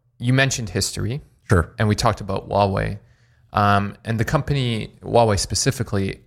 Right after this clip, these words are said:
Speaker 1: has been very clear about its intentions, right? It wants to dethrone Samsung, right? Now that it's, uh, surpassed Apple as the number two, uh, smartphone manufacturer in the world. Is this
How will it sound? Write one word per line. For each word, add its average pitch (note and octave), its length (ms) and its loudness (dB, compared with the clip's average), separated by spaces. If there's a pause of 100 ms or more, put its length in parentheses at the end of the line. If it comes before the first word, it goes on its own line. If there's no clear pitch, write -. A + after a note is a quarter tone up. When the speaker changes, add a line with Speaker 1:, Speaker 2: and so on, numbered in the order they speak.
Speaker 1:
has G2 180 -8
been A2+ 140 2
very C#3 240 6
clear G2+ 280 -4
about G2 240 -2
its - 180 -10
intentions, - 640 -10
right? G2+ 260 2
It A2+ 120 -4
wants G#2 420 -2
to G2 340 -4
dethrone G2 500 -6
Samsung, - 540 -6 (140)
right? G2+ 260 0
Now G2+ 140 -4
that F#2+ 160 -2
it's, - 320 -2 (120)
uh, G2 440 -4
surpassed - 500 0
Apple - 360 -4
as G#2+ 120 -8
the G2 80 -12
number F#2+ 220 -4
two, G2 360 -6 (380)
uh, F#2+ 120 -2
smartphone - 460 -2
manufacturer F#2+ 760 -2
in G2 100 -6
the G2 60 -4
world. G#2 260 -4 (320)
Is B2 180 4
this - 420 2